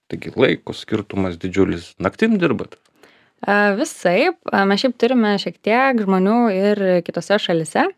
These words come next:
Speaker 2: E, bet taip pat net ir Amerikos laiko zona šiek tiek sutampa su Lietuvos, tai, mm, taip, tai žmonės dirba šiek tiek ir vakarais, jie truputį kitom galbūt valandom, bet šiaip, e, tos laiko zonos galbūt tokio skirtumo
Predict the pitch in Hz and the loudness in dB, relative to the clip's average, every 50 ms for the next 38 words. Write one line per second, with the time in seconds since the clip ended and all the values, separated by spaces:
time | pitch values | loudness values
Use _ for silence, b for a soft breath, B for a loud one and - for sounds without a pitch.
0 | _ B B B B B B B B B - - 175 180 180 180 185 185 - 233 | _ B B B B B B B B B -2 0 2 2 2 4 2 2 2 0
1 | 226 294 285 277 277 269 262 262 - 247 226 208 196 104 92 - - 190 208 220 | 0 0 0 2 0 0 0 0 0 2 2 2 2 0 0 0 2 2 2 2
2 | 233 233 226 226 _ - - 180 180 180 - - 185 180 185 196 - 190 180 170 | 2 2 0 -2 _ -2 0 0 0 0 -2 -2 -2 -2 0 0 0 -2 0 0
3 | 170 170 190 233 247 233 - - 175 - - 196 - - - - - - 370 - | 2 2 2 2 2 0 0 -2 -4 -2 -2 -2 -2 -4 -8 -4 -4 -2 -2 -2
4 | 370 302 - 285 262 254 247 240 - 233 220 220 220 226 220 220 - - - - | -2 -4 -2 0 0 0 0 0 0 0 0 2 2 0 0 -2 -6 -8 -6 -4
5 | - 175 175 175 175 170 170 170 165 175 180 170 - - - - - - - - | -2 -2 0 0 2 2 2 2 0 -2 -4 -6 -8 -10 -12 -12 -12 -12 -14 -14
6 | _ - - 190 214 277 311 - _ - 196 190 190 185 180 175 180 180 185 190 | _ -6 -2 0 0 0 0 -2 _ -2 0 2 2 2 2 0 0 0 2 0
7 | 185 170 170 185 185 185 185 180 - - 170 - 180 180 - 185 180 185 185 175 | 0 0 -2 -2 0 2 0 0 0 -4 -4 -2 -2 -2 0 0 0 0 0 -2
8 | - 165 160 160 185 254 330 - - _ b b b b b b b - - - | -4 -4 -2 0 0 0 0 -2 -10 _ b b b b b b b -10 -8 -8
9 | - 170 - 185 180 170 - 165 - 170 175 175 180 180 170 165 160 160 165 170 | -6 -2 -2 -2 -2 -4 -6 -4 0 0 0 0 0 0 -2 -4 -4 -4 -2 -2
10 | 175 175 - _ - 170 170 165 160 160 156 156 156 170 208 269 339 381 392 392 | -4 -4 -6 _ -6 -4 -4 -4 -4 -4 -4 -2 -2 0 0 0 0 0 -2 -4
11 | b b b b b b b b - 190 175 - 294 349 339 _ - 233 208 202 | b b b b b b b b -4 -4 -2 0 -2 -2 -2 _ -2 0 2 2
12 | 202 196 185 - 208 - 302 381 427 - 269 202 190 185 190 202 196 190 190 190 | 2 0 0 -2 -2 0 0 0 0 0 0 0 2 2 2 2 0 0 -2 -2
13 | 196 220 226 - 214 214 233 214 - - - 262 269 - - 247 233 220 214 208 | -2 0 0 0 0 0 -2 -4 -4 -2 -2 -2 -2 0 0 0 2 2 2 2
14 | 202 190 175 | 2 2 0